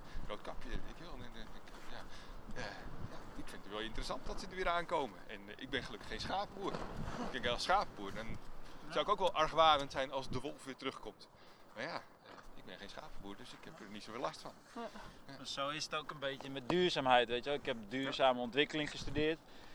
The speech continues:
Speaker 2: En, eh, mensen die vragen altijd aan mij van, eh, weet je wel, "Is dit het meest duurzaam of is dat het meest duurzaam?" En, en, en als ik melk verkoop, "Waarom is jouw melk meer duurzaam?" Maar ja, echt een pasklaar antwoord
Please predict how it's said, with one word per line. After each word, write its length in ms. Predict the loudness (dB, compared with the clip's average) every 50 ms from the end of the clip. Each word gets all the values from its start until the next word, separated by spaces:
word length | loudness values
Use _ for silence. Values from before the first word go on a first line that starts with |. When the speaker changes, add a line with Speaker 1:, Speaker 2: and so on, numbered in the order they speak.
| -14 -14 -4 2
Speaker 2:
En, 240 | 6 8 8 8 10
eh, 340 | 10 10 12 12 10 10 8
mensen 260 | 8 6 4 4 2
die 100 | 0 2
vragen 360 | 8 10 12 12 12 12 12 12
altijd 260 | 12 12 8 4 2
aan 60 | 6
mij 240 | 10 10 10 10 10
van, 320 | 10 10 10 10 10 8 6
eh, 360 | 6 8 8 8 8 6 6 4
weet 200 | 4 4 4 6
je 60 | 6
wel, 100 | 6 6 6
"Is 140 | 4 8
dit 180 | 10 8 8 8
het 120 | 6 4
meest 300 | 8 8 10 10 8 6
duurzaam 500 | 4 4 4 6 6 8 8 8 8 6
of 120 | 4 0 -2
is 80 | 4
dat 140 | 6 6 6 6
het 100 | 4 4
meest 280 | 6 6 6 6 4 0
duurzaam?" 500 | 0 0 0 2 4 4 4 4 2 0
En, 260 | -2 -2 -2 -4 -4 -2
en, 180 | -2 -2 -2
en 180 | -2 0 0 2
als 140 | 0 0 -2
ik 80 | -2
melk 260 | 2 4 6 6 4
verkoop, 380 | 2 -2 2 6 6 6 8 10
"Waarom 420 | 12 12 12 12 12 12 8 4
is 160 | 2 0 4 6
jouw 140 | 6 6
melk 340 | 8 8 8 8 8 6 4 -2 -12 -12 -14 -16 -18 -18 -16 -6
meer 320 | 2 6 8 8 8 8
duurzaam?" 580 | 6 4 4 4 4 6 6 8 8 6 4 0 2
Maar 380 | 6 8 10 10 10 10 8 6 0 -6 -18 -20 -18 -18 -6 2 6
ja, 180 | 8 8 8
echt 180 | 8 4 0 -2
een 100 | 2 6
pasklaar 580 | 6 8 8 6 4 8 12 12 12 12 12
antwoord 760 | 12 10 8 6 6 4 4 4 6 6 4 2 -2 -10 -12